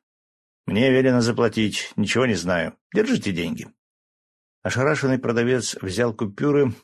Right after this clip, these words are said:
так и не поняв, почему ему приказывает подросток и почему ему Иван Иванович доверил доставку телека.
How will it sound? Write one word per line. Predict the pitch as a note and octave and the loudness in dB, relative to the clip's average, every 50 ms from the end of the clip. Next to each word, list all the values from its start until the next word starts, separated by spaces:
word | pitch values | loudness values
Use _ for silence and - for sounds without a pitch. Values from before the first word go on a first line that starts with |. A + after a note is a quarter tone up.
| _ _ _ _ _ | _ _ _ _ _
так | - - - - - | -4 -4 -2 -2 0
и | A#2+ | 0
не | A#2+ A#2 | 0 0
поняв, | A#2 - A2 G#2 G2+ A#2+ - A#2 A#2 - | 0 0 -2 -2 0 0 -2 -2 -2 -4
почему | - A2 G#2 - - G#2 G#2+ B2+ C3 | -8 -8 -6 -4 -4 -2 -2 0 0
ему | A#2+ A#2 A#2 A2+ | 0 0 0 -2
приказывает | A2+ - G#2+ G2+ - - - A#2+ A#2+ G#2 A2 G#2+ G#2+ G#2+ - - | -2 -2 -4 -4 -4 -2 -2 -2 0 0 0 -2 -2 -2 -4 -2
подросток | - G#2 F#2+ A2 G2+ G2+ E2+ - - - - _ _ _ _ _ _ _ _ _ _ _ _ _ _ _ | -4 -2 -2 0 -2 0 -2 -2 -6 -8 -16 _ _ _ _ _ _ _ _ _ _ _ _ _ _ _
и | - G2+ | -8 -6
почему | - G#2 - - G2+ G#2 | -4 -4 -4 -2 0 0
ему | G#2 G2+ G2+ G2+ G#2 G2+ G2 | 0 2 0 0 0 0 -2
Иван | F#2+ F#2+ G#2 G2+ G2 | 0 0 0 0 0
Иванович | G2 F#2+ A2 A#2+ A#2 A2 G2 F2+ F2 - - - - | 0 0 2 2 2 2 0 -2 -4 -6 -6 -8 -6
доверил | - F#2+ G2 G2 G2+ G2+ G2 F#2+ F#2 | -4 -4 -2 0 0 -2 -2 -2 -4
доставку | F2+ F#2 - - - - F#2+ F2+ - - - - | -4 -4 -4 -6 -6 -4 -6 -6 -6 -8 -14 -16
телека. | - - - G2 - - - _ - - - | -14 -12 -12 -12 -12 -12 -16 _ -16 -16 -16